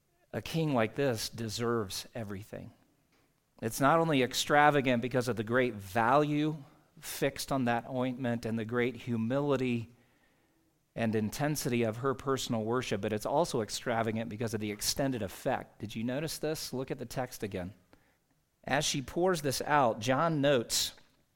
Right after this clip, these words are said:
verse three, "The house was filled with the fragrance of her perfume." He doesn't write it into this text, but as he recorded this gospel, probably many years after the fact, I wonder if he had,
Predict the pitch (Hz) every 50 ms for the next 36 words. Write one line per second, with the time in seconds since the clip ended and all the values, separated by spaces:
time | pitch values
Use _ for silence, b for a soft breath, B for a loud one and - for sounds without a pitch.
0 | _ _ _ _ _ _ _ _ _ _ - 123 135 131 - - - - 131 131
1 | 131 117 107 101 123 - - _ _ _ _ _ _ _ _ _ _ _ _ -
2 | 107 - - - 143 151 151 135 - - 123 107 - - - - - - - 151
3 | 160 165 170 170 170 147 135 120 - - 104 - - - 135 127 143 139 147 151
4 | 143 131 - - 127 - 143 135 - - 139 120 - - 104 98 101 139 - _
5 | _ _ _ _ _ _ _ _ _ b b b b b b - - 175 185 185
6 | 170 165 147 127 131 135 147 156 160 151 143 123 135 135 131 117 117 120 - -
7 | - - 160 147 120 123 123 - - - 127 120 120 117 117 - 135 127 123 117
8 | - - 143 139 131 123 117 - - 156 147 143 131 120 120 113 - - 143 123
9 | 120 117 110 - - - 139 131 127 123 131 131 - - - - - 139 143 139
10 | 127 117 120 120 113 120 127 135 143 135 139 131 127 127 120 113 - - - B
11 | B B B B B B - - 117 123 139 - - 135 127 131 107 - - 117
12 | 104 110 110 - 135 127 135 139 131 135 143 147 139 123 117 113 110 120 - -
13 | 123 110 - - 135 139 135 131 131 131 127 123 120 117 113 117